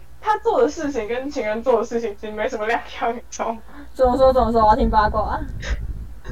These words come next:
Speaker 1: 就是，你知道，就是他几乎就是隔周，因为我跟你说过，我没有办法接受，就是，嗯，每天都跟某个人讲话聊天这样子，讲电话啦，对，所以他是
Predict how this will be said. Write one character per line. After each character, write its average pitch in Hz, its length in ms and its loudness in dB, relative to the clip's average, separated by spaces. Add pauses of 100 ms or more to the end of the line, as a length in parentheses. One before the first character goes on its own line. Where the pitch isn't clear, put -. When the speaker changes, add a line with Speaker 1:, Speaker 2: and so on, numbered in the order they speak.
(120)
Speaker 1:
就 466 120 2
是， 494 200 0 (140)
你 269 80 0
知 330 40 6
道， 392 300 2 (140)
就 403 120 4
是 359 300 0 (100)
他 339 440 0 (100)
几 359 280 -2
乎 349 280 -8
就 359 160 -8
是 349 120 -2
隔 233 260 4
周， 226 120 2 (280)
因 285 40 2
为 262 100 2
我 233 40 2
跟 254 160 4
你 247 40 -8
说 226 180 -2
过， 233 120 2
我 202 120 2
没 190 80 -6
有 226 100 -2
办 214 80 -4
法 214 100 -2
接 202 200 -2
受， 190 180 -2
就 185 80 -4
是， 190 240 -4 (440)
嗯， 190 220 -2 (360)
每 196 120 2
天 226 160 -2
都 247 120 4
跟 254 200 4
某 208 160 2
个 - 80 -4
人 - 360 -4
讲 - 160 -6
话 233 180 4
聊 - 160 2
天 262 300 -2 (200)
这 233 60 0
样 214 240 0
子， 208 240 -8 (720)
讲 - 140 -4
电 233 180 4
话 247 220 2
啦， - 200 0 (140)
对， 202 180 0
所 247 160 -2
以 269 60 2
他 285 140 -2
是 269 260 4